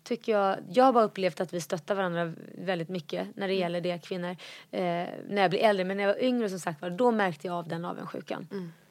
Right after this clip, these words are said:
Speaker 2: Vad tror du har förändrats? Är det samhället som har förändrats, eller?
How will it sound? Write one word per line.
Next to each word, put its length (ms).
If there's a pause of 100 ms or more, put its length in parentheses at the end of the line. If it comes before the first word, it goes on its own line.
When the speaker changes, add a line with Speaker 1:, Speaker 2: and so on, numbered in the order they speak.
(340)
Speaker 2:
Vad 160
tror 280
du 60
har 240
förändrats? 640
Är 80
det 80
samhället 680
som 140
har 80
förändrats, 500
eller? 360